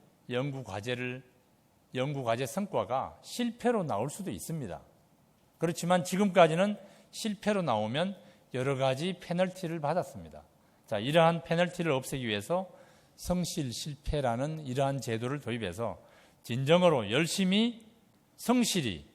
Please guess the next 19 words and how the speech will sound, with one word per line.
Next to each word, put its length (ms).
알앤디를 600
수행했다 500
그러면 480
전혀 380
책임이 460
없게 300
하는 400
이러한 340
성실 360
실패 340
제도를 460
최대한 560
인정을 440
하고, 380
또한 300
평가 340
제도는 500
앞서 340
말씀드린 720